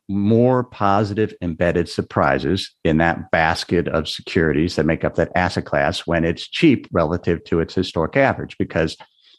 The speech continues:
investors are emotional. And the reason why value outperforms growth investing over the long term, traditional growth investing, is because value stocks tend to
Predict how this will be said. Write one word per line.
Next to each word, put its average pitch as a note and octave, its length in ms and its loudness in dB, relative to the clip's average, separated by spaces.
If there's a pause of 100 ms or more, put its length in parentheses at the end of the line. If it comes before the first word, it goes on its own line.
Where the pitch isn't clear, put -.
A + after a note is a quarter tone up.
(120)
investors G#2 520 0
are A#2+ 80 4
emotional. A#2+ 600 2 (600)
And F#2+ 360 2
the G2+ 80 0
reason A#2 300 4
why G2+ 140 2
value F#2+ 800 0 (420)
outperforms F#2+ 840 0 (100)
growth G#2 340 2
investing E2+ 540 0
over E2+ 160 -2
the D#2+ 80 2
long C#2 300 0
term, D2+ 380 -4 (360)
traditional F#2+ 440 0
growth D#2 220 0
investing, E2+ 560 0
is F2 140 -2
because F2 520 0 (600)
value G2 480 2
stocks F#2 600 0
tend G2 400 2
to G#2 520 0